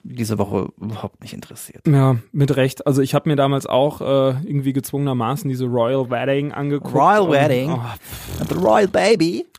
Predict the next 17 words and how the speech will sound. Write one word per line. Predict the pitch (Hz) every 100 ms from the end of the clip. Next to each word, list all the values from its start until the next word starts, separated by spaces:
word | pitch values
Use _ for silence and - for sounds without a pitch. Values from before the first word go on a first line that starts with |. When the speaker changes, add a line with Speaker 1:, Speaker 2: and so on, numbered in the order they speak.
| - - 65 64 57 50 - - 208 233 190 -
Speaker 2:
Mir | 120 120 117 -
sowas | 123 131 120
von | 117
Jacke. | 113 -
Das | 120 123
ist, | 135
hast | 123 -
du |
recht, | 113 104 -
das | 120
ist | 120
echt | 139 -
so |
ein, | 117
das | 104 117 -
ist | - - - -
auch | - -